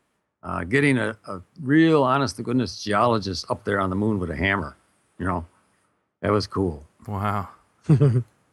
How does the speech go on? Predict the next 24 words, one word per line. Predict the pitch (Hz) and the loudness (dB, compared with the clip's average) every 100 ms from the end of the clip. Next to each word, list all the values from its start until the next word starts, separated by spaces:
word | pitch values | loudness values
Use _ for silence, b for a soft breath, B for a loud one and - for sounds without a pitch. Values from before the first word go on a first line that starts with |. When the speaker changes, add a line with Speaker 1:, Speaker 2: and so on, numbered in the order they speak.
| _ _ _ _ _ _ _ 104 | _ _ _ _ _ _ _ -10
Speaker 2:
These | 104 101 | -8 -8
are | 92 | -10
pretty | - 131 | -10 -10
sharp | 120 127 120 - | -6 -2 -2 -2
people, | 135 - 92 | -10 -8 -8
I | 87 | -6
guess. | 85 87 - - | -8 -8 -12 -10
They | 98 | -8
all | 98 95 | -6 -8
learn. | 104 78 - | -8 -8 -2
Speaker 1:
They | 139 | 0
all | 143 151 175 156 | 4 4 4 4
were. | 113 107 131 | 4 4 4
Uh, | 127 | 2
the | 127 127 | 2 0
geologists | 127 165 208 170 131 | 2 2 2 0 0
had | 151 143 | -2 2
their | 143 | 4
own | 160 170 | 4 2
back | 135 143 139 | 2 0 0
room | 151 175 185 123 | 4 4 6 4
at | 107 113 | 0 0
Mission | 131 - 127 | -2 -2 -2
Control. | 110 101 156 131 | -2 0 0 0